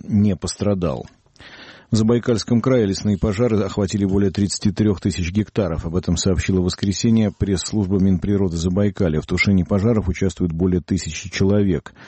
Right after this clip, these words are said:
Значительная часть пожаров возникла из-за гроз, но в большинстве случаев они связаны с неосторожным обращением с огнём.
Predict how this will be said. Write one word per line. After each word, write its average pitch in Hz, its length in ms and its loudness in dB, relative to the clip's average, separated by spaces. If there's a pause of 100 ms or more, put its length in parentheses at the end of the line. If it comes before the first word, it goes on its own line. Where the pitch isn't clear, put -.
(320)
Значительная 92 500 2
часть 87 300 -2
пожаров 110 420 2
возникла 98 460 0
из-за 104 400 -2
гроз, 110 320 0
но 87 180 0
в 80 60 -6
большинстве 92 500 0
случаев 107 440 -2
они 92 120 4
связаны 95 400 0
с - 80 -8
неосторожным 90 580 0
обращением 87 540 0
с - 80 -8
огнём. 85 380 0